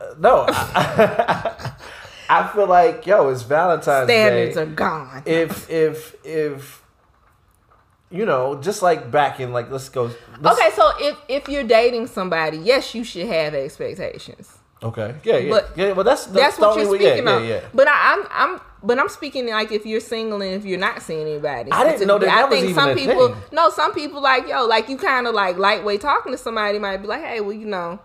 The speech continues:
Speaker 1: If
Speaker 2: no
Speaker 1: we
Speaker 2: biggie
Speaker 1: talking,
Speaker 2: if you
Speaker 1: then,
Speaker 2: want
Speaker 1: yeah,
Speaker 2: to."
Speaker 1: you on the hook. Like,
Speaker 2: <laughs>
Speaker 1: like, yeah, like, yeah.
Speaker 2: Not the hook.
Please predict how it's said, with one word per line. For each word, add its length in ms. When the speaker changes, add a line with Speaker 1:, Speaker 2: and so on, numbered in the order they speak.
Speaker 1:
If 80
Speaker 2:
no 100
Speaker 1:
we 80
Speaker 2:
biggie 40
Speaker 1:
talking, 260
Speaker 2:
if 40
you 40
Speaker 1:
then, 140
Speaker 2:
want 120
Speaker 1:
yeah, 140
Speaker 2:
to." 40
Speaker 1:
you 100
on 80
the 120
hook. 440
Like, 240
Speaker 2:
<laughs> 160
Speaker 1:
like, 280
yeah, 320
like, 200
yeah. 60
Speaker 2:
Not 200
the 120
hook. 420